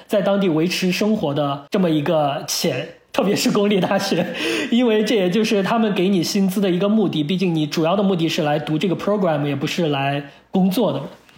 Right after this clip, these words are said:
说到这个花费之后，我想知道，我，我觉得这个题的话又把壮壮排除在外。我想说，去国外读书的话，你最开始一定会有一些 culture shock 吧？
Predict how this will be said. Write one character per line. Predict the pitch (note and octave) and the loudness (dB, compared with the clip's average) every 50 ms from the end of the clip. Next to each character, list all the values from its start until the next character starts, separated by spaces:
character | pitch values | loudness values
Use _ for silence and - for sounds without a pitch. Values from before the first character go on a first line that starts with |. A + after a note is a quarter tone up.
| - | -14
说 | - - - D#4 | -6 -2 0 2
到 | E4 E4 D#4+ D4+ | 2 2 2 2
这 | C4+ D#4 D4+ | 2 2 2
个 | C4 C4+ A#3+ | 2 2 0
花 | A3+ - B3 D4 D4 D#4+ | 0 0 0 0 0 0
费 | D#4 D#4+ D#4+ D#4+ C4 G#3+ | 0 0 0 0 2 2
之 | F#3 D#3 - G#3 | 0 0 0 -2
后， | G3+ - - G#3 F#3+ E3 D3+ D#3 - - - - _ - | -2 0 0 0 0 0 0 -4 -6 -12 -20 -14 _ -2
我 | A#3+ A#3+ | 0 2
想 | D4+ A#3+ A3+ | 2 2 2
知 | C4+ | 2
道， | C4+ C#4+ C#4 B3+ A#3 A#3 A#3 - - - - - _ _ | 2 2 2 2 2 0 -2 -4 -10 -14 -18 -20 _ _
我， | - C4+ F#3 G3+ G#3+ F#3+ - | -2 0 0 2 0 0 0
我 | D#4+ C4 | 0 0
觉 | F#3 - C#4 | 2 2 0
得 | D4 D4+ | 0 0
这 | D4+ F4+ | 0 0
个 | C#4 B3+ | 0 0
题 | G3 - - C4 B3 | 0 0 0 2 2
的 | B3 C#4 | 2 2
话 | C4 C#4 D#4 C4+ C4 | 2 2 2 2 2
又 | D4 F4 B3+ | 2 2 2
把 | G#3+ G3 E3+ | 0 0 -2
壮 | F3 - C#4 A3 G3 | 0 0 0 0 2
壮 | G#3 G3+ | 2 0
排 | G3+ G3+ G#3+ F#3+ | 0 0 -2 0
除 | F#3 A#3+ | 0 0
在 | G3+ A3 G3 | 0 2 2
外。 | F#3+ F#3 E3+ F#3 - - - F4 | 2 0 -2 -4 -6 -10 -8 -4
我 | - F#4 | 0 0
想 | F4 C4 C4 | 2 2 2
说， | D4 C#4 D4 C#4+ C#4+ - F4 | 2 0 0 -2 -4 -8 -8
去 | - - D#4 D4+ | -4 -2 0 0
国 | C4+ G#3 F#3 G#3 G3 A3 | 2 2 0 2 2 2
外 | D4 D#4 B3+ G#3+ F#3+ F3+ - | 2 2 0 0 -2 -2 -2
读 | F#3 F3 F#3 G#3 | 0 0 2 2
书 | G#3+ - C4 B3 B3 | 0 0 0 2 2
的 | A#3 A#3+ | 2 2
话， | A3+ B3 A3+ G3+ F#3+ F#3 | 2 2 0 0 0 0
你 | F#3+ F3+ F3 F3 E3+ E3+ - - - - | 0 0 0 0 -2 -4 -10 -20 -14 -6
最 | - D4+ C4 A3+ | -2 0 0 0
开 | A3+ A#3+ C4 C4 | 0 0 0 0
始 | C4 - A3+ F#3 | 0 0 0 0
一 | F3+ F3 | 2 2
定 | F3 A#3 B3+ B3 | 2 2 0 0
会 | B3+ D4 | 2 2
有 | G3+ E3+ | 2 2
一 | E3 F3+ | 0 0
些 | - A#3+ A3 | 0 -2 -2
culture | A3 - B3 A#3+ A#3 - A#3 G3+ | 0 0 -2 -2 0 0 0 -2
shock | F#3+ - D4 A3+ F3+ E3+ - A3 | -2 0 0 0 0 0 -2 -2
吧？ | E3 - A3 | -2 -2 -2